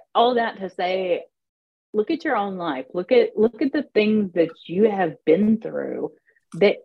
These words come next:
leave clues, uh, of things that you may be curious about and interested in. So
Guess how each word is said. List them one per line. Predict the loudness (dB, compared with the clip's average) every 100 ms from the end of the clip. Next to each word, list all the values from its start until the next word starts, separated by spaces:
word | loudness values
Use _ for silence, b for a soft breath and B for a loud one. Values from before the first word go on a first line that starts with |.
| -2
leave | 4 6 6 2 -6
clues, | -6 -2 2 2 2 -8 -2
uh, | 2 4 2 0
of | -2 -2 -6
things | -8 -8 -12 _
that | -2 -2
you | -8
may | -8 -2 -2
be | -2 -8 -12 _ _ _ _
curious | -2 2 2 0 -2
about | -4 0 2 2
and | -2 -6
interested | -6 -6 -10 -6 -6
in. | -6 -4 -4 -4 B B B
So | 2 6 6 2